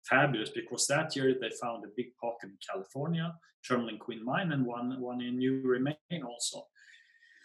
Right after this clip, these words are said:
So, so that book, I, I, in fact, I, I have a few books that I am going to put,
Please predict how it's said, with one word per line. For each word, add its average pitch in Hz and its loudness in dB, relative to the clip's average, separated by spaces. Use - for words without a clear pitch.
So, 151 12
so 143 4
that 180 6
book, 156 2
I, 143 4
I, 139 2
in 135 0
fact, 165 0
I, 131 2
I 131 0
have 147 2
a 135 -2
few 151 6
books - 0
that 127 0
I 120 2
am 123 0
going 143 4
to - -8
put, 123 -8